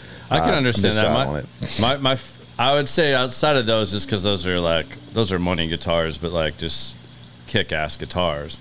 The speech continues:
Speaker 1: My favorite like that that I had was an Ibanez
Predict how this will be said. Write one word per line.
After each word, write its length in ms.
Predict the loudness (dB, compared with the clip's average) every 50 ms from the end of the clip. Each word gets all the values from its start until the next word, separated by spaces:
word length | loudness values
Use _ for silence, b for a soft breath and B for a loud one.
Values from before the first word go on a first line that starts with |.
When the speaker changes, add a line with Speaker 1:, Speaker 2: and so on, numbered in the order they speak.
| B B B B B B B B -2
Speaker 1:
My 140 | 0 0 0
favorite 420 | 0 0 0 0 2 0 0 0
like 240 | 0 0 0 0 0
that 240 | 0 0 0 0 0
that 100 | -2 -2
I 200 | 0 0 0 0
had 340 | 0 0 2 2 2 2 2
was 220 | 2 0 0 0
an 100 | -4 -4 -2
Ibanez 760 | -2 -2 0 0 0 0 0 0 0 0 0 -2 -2 -4 -8